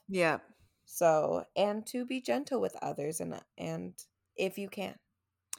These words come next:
Speaker 2: If you are in a
Speaker 1: Yeah.
Speaker 2: space where you can. Black
Speaker 1: Yeah.
Speaker 2: people, don't be gentle with white people.
Speaker 1: <laughs> Yeah, we're not talking about, uh, marginalized folks <laughs> being gentle. Trans folks, you don't have to be gentle with the cisgendered
Speaker 2: Right. No,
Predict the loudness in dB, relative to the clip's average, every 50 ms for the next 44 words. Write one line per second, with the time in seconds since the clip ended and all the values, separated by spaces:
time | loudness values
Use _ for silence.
0 | -12 -14 -20 -20 _ _ _ _ _ -4 -2 0 2 4 4 4 4 2 2 2
1 | 2 2 2 2 0 -4 -4 -4 -2 -2 -2 -2 -2 -4 -6 -10 -16 _ _ _
2 | _ _ _ -2 4 6 6 6 6 6 2 2 2 2 0 0 -2 -4 -4 -6
3 | -4 -4 -4 -4 -4 -4 -4 -4 -6 -8 -10 -12 -12 -14 2 6 6 10 12 12
4 | 12 12 12 12 12 12 12 12 12 12 12 12 12 12 10 10 8 8 4 2
5 | 8 12 12 12 12 12 12 12 12 12 12 12 12 12 12 12 12 12 12 12
6 | 12 12 12 12 12 12 8 8 10 12 12 12 12 12 12 10 10 8 4 0
7 | -12 -18 _ 6 10 12 12 12 12 10 8 8 10 10 10 8 8 10 12 12
8 | 12 12 12 12 10 4 2 4 4 4 6 6 10 12 12 12 12 12 10 8
9 | 6 2 -14 -14 -14 -12 -14 -14 -16 -18 -6 -2 2 4 6 6 6 6 8 8
10 | 10 10 8 8 8 8 10 10 12 10 10 8 8 8 8 8 8 6 8 8
11 | 8 8 6 4 2 6 8 8 8 10 8 6 6 4 2 -2 0 2 2 2
12 | 2 2 0 2 2 2 2 0 -2 -2 -4 -4 -2 0 0 0 0 0 0 -2
13 | -2 0 0 0 0 0 -2 -4 -8 _ -6 -2 4 6 8 8 8 8 6 4
14 | 4 4 6 6